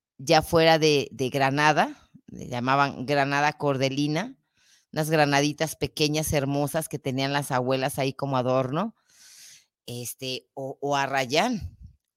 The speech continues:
y hojas de guayabo. Eso era lo que por lo general les cocían. Cuando el torzón era extremadamente intenso,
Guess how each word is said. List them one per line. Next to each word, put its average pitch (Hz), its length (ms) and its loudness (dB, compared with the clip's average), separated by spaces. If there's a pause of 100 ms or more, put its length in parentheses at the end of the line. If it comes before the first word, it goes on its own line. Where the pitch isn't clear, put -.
(280)
y 196 220 2
hojas 165 420 4
de 147 100 6
guayabo. 113 600 2 (280)
Eso 127 260 -4
era 143 160 4
lo 143 140 2
que 127 100 -6
por 123 220 -2
lo 117 100 -4
general 127 600 -4 (180)
les 123 300 -6
cocían. 131 580 -4 (420)
Cuando 139 440 -4 (340)
el 143 200 0
torzón 165 460 2
era 196 200 8
extremadamente 190 960 4
intenso, 147 800 2